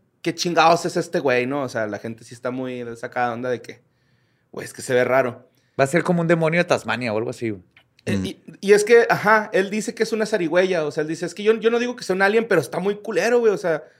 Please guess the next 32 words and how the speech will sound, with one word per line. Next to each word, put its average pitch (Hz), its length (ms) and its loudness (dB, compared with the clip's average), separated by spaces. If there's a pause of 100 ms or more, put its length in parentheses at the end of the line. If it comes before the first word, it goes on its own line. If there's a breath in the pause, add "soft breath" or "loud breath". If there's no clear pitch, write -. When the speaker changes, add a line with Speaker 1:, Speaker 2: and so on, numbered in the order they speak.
(360 soft breath)
Speaker 1:
él 165 300 4
dice, 151 640 2 (260 soft breath)
"Mi 160 80 2
apuesta 185 320 2
sigue 214 180 2
en 202 120 2
pie. 196 360 4
Afirmo 175 380 0
que 190 80 -2
es 180 80 -4
una 190 160 0
zarigüeya. 151 500 2
Si 143 120 -8
puedes 156 240 2
demostrar 160 360 -2
que - 80 -20
estoy - 180 -6
equivocado, 165 580 0
te 165 80 -10
invito 143 280 -2
a - 20 2
un 156 140 -2
pollo 147 240 0
parmi", 113 340 -2 (200)
que - 100 -12
es, 117 100 -14
pues, 123 240 -20
una 123 220 -18
comida 107 320 -14
ya, 92 260 -16
¿no? 127 160 -18 (320 loud breath)
Speaker 3:
Ok. 104 120 -4